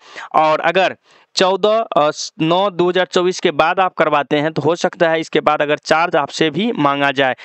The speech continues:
इसलिए इस डेट से पहले ही आपको कर देना है अपडेट। लास्ट में यहाँ पे जो है सबमिट का ऑप्शन मिलेगा, यहाँ पे क्लिक करेंगे। क्लिक करने के बाद देखिए यहाँ पे जो थोड़ा सा टाइम लेगा, ये देखिए कुछ इस प्रकार से जो आपका होगा और यहाँ पे जो आपका हो चुका है सक्सेसफुली, जो आपका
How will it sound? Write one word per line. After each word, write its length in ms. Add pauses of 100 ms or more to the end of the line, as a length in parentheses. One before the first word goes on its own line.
(120)
इसलिए 300
इस 220
डेट 360
से 120
पहले 300
ही 100
आपको 260
कर 240
देना 260
है 160
अपडेट। 440 (520)
लास्ट 320
में 80
यहाँ 160
पे 120
जो 140
है 100
सबमिट 340
का 100
ऑप्शन 200
मिलेगा, 280
यहाँ 180
पे 100
क्लिक 300
करेंगे। 360 (300)
क्लिक 200
करने 200
के 60
बाद 160
देखिए 220
यहाँ 120
पे 120
जो 140
थोड़ा 220
सा 100
टाइम 280
लेगा, 200
ये 220
देखिए 280
कुछ 200
इस 100
प्रकार 300
से 140
जो 120
आपका 200
होगा 300 (280)
और 180
यहाँ 180
पे 120
जो 100
आपका 240
हो 240
चुका 260
है 120
सक्सेसफुली, 760
जो 120
आपका 340